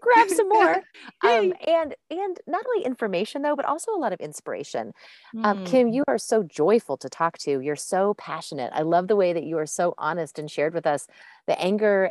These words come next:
Speaker 1: and then the seriousness and then also the joy and just the humanity of this
Speaker 2: Mm.
Speaker 1: work of, of serving students. Um, but as we wrap up, I ask all of our guests,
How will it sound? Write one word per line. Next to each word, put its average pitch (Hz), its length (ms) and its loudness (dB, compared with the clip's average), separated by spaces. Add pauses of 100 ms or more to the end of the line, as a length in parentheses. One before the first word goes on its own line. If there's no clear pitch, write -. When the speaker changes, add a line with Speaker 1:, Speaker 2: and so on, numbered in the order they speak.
Speaker 1:
and 151 200 -8
then 135 280 -4
the 147 100 -6
seriousness 240 880 0
and 160 120 -4
then 143 120 -8 (100)
also 202 380 2
the 156 120 0
joy 196 680 0
and 143 340 -8 (300)
just 220 220 -2
the 165 60 0
humanity 170 960 -2 (220)
of 151 240 0
this 165 180 0
Speaker 2:
Mm. 156 40 -20
Speaker 1:
work 147 340 0 (160)
of, 147 340 2
of 143 140 -6
serving 143 560 -6
students. - 640 -6 (640)
Um, 208 160 2
but 220 160 4
as 240 220 0
we 277 100 -2
wrap 196 260 0
up, 120 280 -4
I 165 100 -2
ask 165 280 -4
all 156 160 -2
of 185 100 -6
our 202 120 -4
guests, 123 440 -10